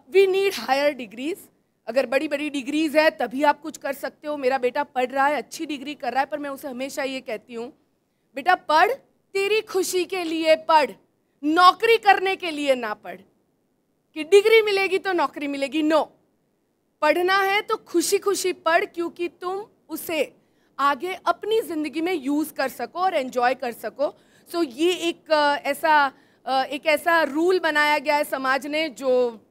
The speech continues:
मैं नहीं मानती हूँ सही है। आज जितने भी सक्सेसफुल लोग हैं,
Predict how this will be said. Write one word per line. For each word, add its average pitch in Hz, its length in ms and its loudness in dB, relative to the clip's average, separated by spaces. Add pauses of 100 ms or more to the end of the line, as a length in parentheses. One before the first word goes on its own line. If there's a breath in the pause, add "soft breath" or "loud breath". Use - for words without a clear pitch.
मैं 302 240 -2
नहीं 320 140 -4
मानती 269 280 -2
हूँ 302 80 -10
सही 262 280 -4
है। 311 80 2
आज 247 320 -4
जितने 311 340 -6
भी 330 100 -6
सक्सेसफुल 294 540 -8
लोग 269 280 2
हैं, 240 240 -4